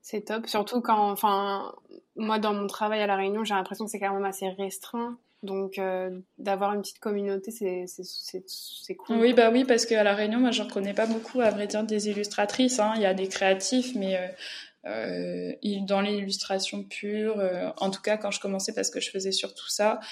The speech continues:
Speaker 2: euh, j'en connaissais pas beaucoup, mais après sur Instagram, ben, c'est, j'en, j'en ai trouvé vite et facilement, et,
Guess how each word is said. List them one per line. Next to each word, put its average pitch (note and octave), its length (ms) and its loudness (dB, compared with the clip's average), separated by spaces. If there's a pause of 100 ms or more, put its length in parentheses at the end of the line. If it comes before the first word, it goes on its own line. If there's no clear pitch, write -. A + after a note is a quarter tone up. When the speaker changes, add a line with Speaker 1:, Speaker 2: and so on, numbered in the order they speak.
(320)
Speaker 2:
euh, F#3+ 100 2
j'en F#3+ 180 0
connaissais F#3+ 480 -4
pas G#3 160 2
beaucoup, A3+ 640 2
mais G3+ 160 6
après F3+ 260 2
sur G3+ 180 -4
Instagram, F#3+ 520 -4
ben, F3+ 180 -6
c'est, - 180 -8
j'en, E3+ 280 -6
j'en E3+ 180 -6
ai F3 80 -6
trouvé F3 320 -10
vite F#3+ 260 -8
et F#3 80 -4
facilement, F#3 680 -6
et, E3+ 340 -6